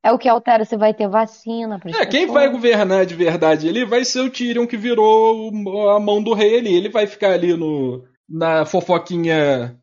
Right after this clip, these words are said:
Speaker 2: etérea dele, vendo a vida dos outros no passado e no futuro, que é isso que ele gosta de fazer desde que ele virou o Corvo de Três Olhos.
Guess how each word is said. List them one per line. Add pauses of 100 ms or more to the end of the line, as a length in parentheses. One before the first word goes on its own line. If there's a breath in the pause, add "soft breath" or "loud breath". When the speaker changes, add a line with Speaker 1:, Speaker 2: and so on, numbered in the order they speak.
(180)
Speaker 2:
etérea
dele,
vendo
a
vida
dos
outros
no
passado
e
no
futuro,
que
é
isso
que
ele
gosta
de
fazer
desde
que
ele
virou
o
Corvo
de
Três
Olhos.